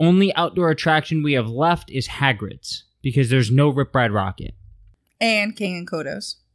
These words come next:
Speaker 1: And King and Kodos. Forty minute posted wait time. Well, technically, Karasusul, High in the Sky, all that, but, like,
Speaker 2: Oh, I guess that's true, too.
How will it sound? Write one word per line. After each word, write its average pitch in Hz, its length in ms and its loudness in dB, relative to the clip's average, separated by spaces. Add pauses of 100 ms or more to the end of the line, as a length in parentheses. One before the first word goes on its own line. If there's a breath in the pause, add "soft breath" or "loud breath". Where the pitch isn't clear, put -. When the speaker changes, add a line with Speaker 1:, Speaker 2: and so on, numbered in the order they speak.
(140)
Speaker 1:
And 165 140 2
King 139 200 0
and 110 80 -2
Kodos. 71 400 -8 (380)
Forty 208 240 6
minute 202 240 0
posted 175 360 0
wait 143 240 0
time. 135 260 0
Well, 139 120 -2
technically, 139 400 -2
Karasusul, 123 720 -2
High 110 180 0
in 104 80 0
the 101 60 -2
Sky, 95 340 -2
all 87 180 -4
that, 65 200 -10
but, 71 80 -10
like, 64 180 -12 (140)
Speaker 2:
Oh, 160 140 -4
I - 80 -12
guess - 140 -16
that's - 120 -20
true, - 120 -20
too. - 200 -20